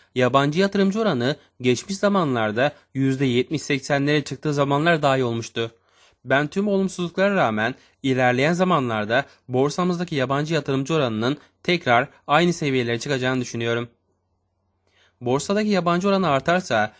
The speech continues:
şirketlerimizin gerçek potansiyellerini gösterebilme imkanı o derece artar. Ayrıca şirketlerimizde de şöyle bir gerçek var. Yabancı yatırımcı oranı yüksek olan şirketler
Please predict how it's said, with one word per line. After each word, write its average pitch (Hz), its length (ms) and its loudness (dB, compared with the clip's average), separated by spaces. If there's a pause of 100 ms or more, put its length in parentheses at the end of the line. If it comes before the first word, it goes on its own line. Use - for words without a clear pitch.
şirketlerimizin 147 800 -2
gerçek 120 400 -2
potansiyellerini 170 840 -2
gösterebilme 139 680 -2
imkanı 123 520 -2 (220)
o 123 160 2
derece 120 260 2
artar. 117 440 0 (560)
Ayrıca 123 600 2 (220)
şirketlerimizde 160 840 -2
de 175 80 -2
şöyle 170 280 -2
bir 165 80 -2
gerçek 147 460 -2
var. 101 260 -4 (420)
Yabancı 139 420 2
yatırımcı 190 400 0
oranı 180 180 0
yüksek 139 300 -4
olan 151 160 -2
şirketler 113 640 0